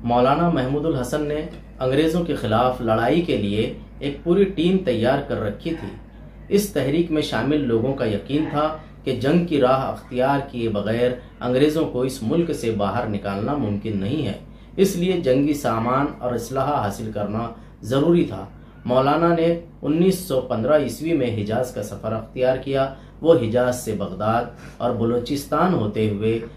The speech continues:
सरहद के आज़ाद कबाइल तक पहुंचना चाहते थे कि जंग के दौरान उन्हें गिरफ्तार कर लिया गया। अंग्रेज़ों ने पहले उन्हें मिस्र और फिर वहां से माल्टा ले जाकर नज़रबंद कर दिया, यानी कैद कर दिया।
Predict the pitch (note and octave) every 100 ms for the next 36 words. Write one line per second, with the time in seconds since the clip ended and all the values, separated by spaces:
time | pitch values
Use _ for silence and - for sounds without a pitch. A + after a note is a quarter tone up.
0 | - - B2 C#3 F3 - D3 A2 G#2 A2
1 | B2 - - G#2+ G#2 G#2+ G#2+ D3 - -
2 | G#2+ G2+ A#2+ D3 - F#2+ - C3+ - -
3 | - - - - - - - D3 B2 E3
4 | G3+ F3+ C3 A2+ A2+ C3 D#3 E3+ - -
5 | - D#3+ F#3 B2 G#2+ G#2+ G#2 G#2+ C3+ -
6 | G#2 G2 G2 F#2 F2 F2 - - - -
7 | - - A2+ B2 C3 C#3 E3 E3+ F3+ -
8 | - - - C3+ D#3+ D#3+ B2+ A#2+ G#2+ D3+
9 | F3 F3+ - - - C3+ C#3+ G#3 D3+ A2
10 | G#2+ G#2+ A2+ G#2+ G#2 A2+ A#2+ E3 C#3+ G#2+
11 | G#2 G2 G#2+ G#2+ - - - - - -
12 | - A#2 B2+ D3 D3 C3 C#3+ C#3 A2+ G2+
13 | G#2 G#2+ G#2+ - A#2 A#2+ D#3+ - A#2+ B2
14 | - F#2 F2 F#2 F2+